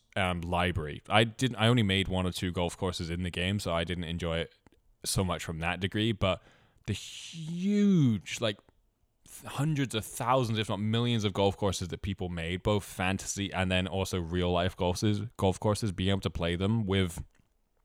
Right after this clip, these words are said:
like, scary accuracy. It, it got to the point where I would literally play a game on P G A two K twenty-one on a golf course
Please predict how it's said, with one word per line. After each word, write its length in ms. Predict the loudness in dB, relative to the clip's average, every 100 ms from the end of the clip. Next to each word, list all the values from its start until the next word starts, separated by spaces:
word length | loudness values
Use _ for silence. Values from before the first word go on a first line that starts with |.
| _ 2
like, 240 | 2 2
scary 720 | -2 -4 -4 0 4 4 4
accuracy. 680 | 2 -2 -4 -4 -4 -6 -10 -16 _ _ _ _ _ -4
It, 160 | -2
it 240 | 0 0 6
got 140 | 6
to 60 | 6
the 80 | 4
point 180 | 4
where 120 | 2 4
I 140 | 4
would 140 | 4
literally 240 | 2 0 0
play 240 | 2 2
a 20 |
game 340 | 2 2 2 0
on 200 | -2 -2
P 160 | -2
G 160 | -2 -2
A 40 |
two 180 | -2 -4
K 120 | -2
twenty-one 560 | 0 0 0 0 -2 -2
on 220 | 0 0
a 40 | 2
golf 280 | 2 0
course 420 | 0 -2 -2 -4